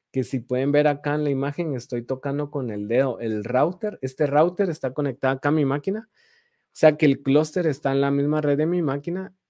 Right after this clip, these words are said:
y el, este dispositivo lora está conectado a la misma red y envía la información json a este clúster,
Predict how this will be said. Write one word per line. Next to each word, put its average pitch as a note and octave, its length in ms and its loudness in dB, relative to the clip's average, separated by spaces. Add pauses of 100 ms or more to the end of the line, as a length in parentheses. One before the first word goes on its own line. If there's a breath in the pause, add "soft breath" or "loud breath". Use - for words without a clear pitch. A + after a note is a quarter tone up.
(140)
y G3+ 380 0
el, B2 340 -2
este D3 320 0
dispositivo E3+ 580 -2
lora D#3+ 200 2
está D3 200 -6
conectado B2 420 -2
a - 20 2
la B2 100 0
misma C3+ 260 0
red F#3+ 200 0 (160)
y C3 120 0
envía B2 280 2
la D3 100 2
información E3 640 -2
json F3+ 480 -4
a A2 160 -8
este G#2+ 320 -8
clúster, D3 440 -2